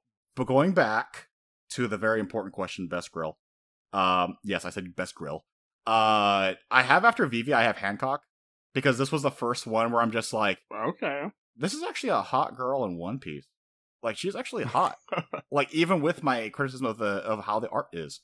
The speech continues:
Speaker 1: Oh, okay, wow. And that was when I noticed, right? The lines, the shades, oh my god. And plus, she,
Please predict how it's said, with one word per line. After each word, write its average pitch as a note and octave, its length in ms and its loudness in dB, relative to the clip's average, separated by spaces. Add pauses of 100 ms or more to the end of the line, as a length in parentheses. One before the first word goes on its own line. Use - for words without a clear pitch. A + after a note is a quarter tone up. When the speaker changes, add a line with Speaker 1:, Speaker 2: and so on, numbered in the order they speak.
Speaker 1:
Oh, G#2 200 -4
okay, E2 260 -8
wow. D#2+ 300 -6 (300)
And A#2+ 160 2
that A2+ 160 4
was A#2 140 2
when A2+ 100 -2
I G#2+ 80 4
noticed, G#2 460 -2
right? E2 300 -2 (420)
The D2+ 80 -8
lines, D2+ 640 -14
the E2 80 -16
shades, F2 500 -14
oh E2+ 60 -14
my - 140 -20
god. F2 220 -8 (200)
And E3 140 0
plus, G#3+ 260 4
she, D3 180 0